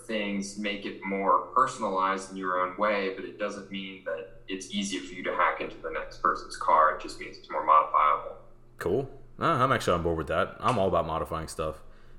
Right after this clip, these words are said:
Speaker 2: I see that you also have in here that they're making deals with Fiat, Chrysler, and Fisker, which is interesting because Stellantis is kinda jumping into that kinda thing too. And they are the ones that build, uh, they own Fiat, Chrysler, Jeep, Dodge, Ram, et cetera. So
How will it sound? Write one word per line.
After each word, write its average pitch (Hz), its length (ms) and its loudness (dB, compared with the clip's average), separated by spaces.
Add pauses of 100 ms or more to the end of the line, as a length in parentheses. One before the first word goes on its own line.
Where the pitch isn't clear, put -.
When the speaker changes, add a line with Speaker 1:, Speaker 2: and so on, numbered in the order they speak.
(120)
Speaker 2:
I 95 60 0
see 175 160 6
that 180 80 6
you 139 80 8
also 127 240 8
have 104 180 4
in 95 100 2
here 95 180 2
that 87 140 0
they're 107 120 6
making 120 320 2
deals 104 300 8
with 85 100 -6
Fiat, 143 400 4
Chrysler, 123 480 6
and 90 100 -2
Fisker, 135 600 0
which 87 140 -2
is 82 140 -6
interesting 104 540 -2
because 90 300 -2
Stellantis 113 580 0
is 87 120 -2
kinda 98 260 0
jumping 95 300 0
into 90 100 0
that 90 180 0
kinda 87 200 -4
thing 85 240 -6
too. 95 400 2 (320)
And 90 220 0
they 110 180 4
are 120 100 8
the 101 80 2
ones 95 320 2
that - 320 -2
build, 123 460 4
uh, 85 260 0
they 95 300 -2
own 104 340 4
Fiat, 92 400 0
Chrysler, 90 340 0
Jeep, 82 180 -4
Dodge, 85 220 0
Ram, 85 280 -2
et 82 60 -6
cetera. 80 400 0 (920)
So 120 500 4